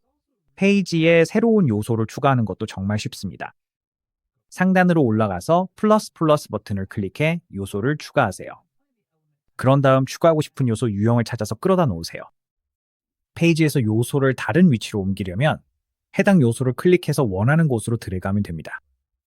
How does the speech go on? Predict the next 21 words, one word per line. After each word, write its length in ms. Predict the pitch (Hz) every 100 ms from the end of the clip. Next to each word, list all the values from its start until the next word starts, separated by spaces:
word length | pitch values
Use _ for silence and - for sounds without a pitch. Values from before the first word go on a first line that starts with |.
| _ _ _ -
요소를 300 | 139 196 196
삭제하려면 640 | 196 - 165 131 139 - - 175
해당 220 | 190 180
요소를 300 | 143 131 117
보조 280 | - 139 175
클릭, 340 | - 110 82 - _ _ _
오른쪽 420 | 110 135 175 165
클릭한 400 | - 143 123 113
후 160 | 131 180 -
삭제를 380 | - - 190 185
클릭하세요. 440 | - 127 95 73 67 _ _ _ _ _ _ _ _ _ _ _
다음으로 720 | - 117 156 151 107 113 175 _
이미지를 640 | - 131 165 160 131 131 165
업데이트하는 680 | - - - 160 156 147 131
방법을 500 | 113 104 98 127 165
보여드릴게요. 680 | 170 - 107 104 - - - - _ _ _ _ _ _ _ _ _ _
변경하고 600 | - 127 151 180 175 151
싶은 280 | - - 139
이미지를 420 | 110 113 117 113
클릭한 420 | - 131 - 107
다음 280 | 92 101 165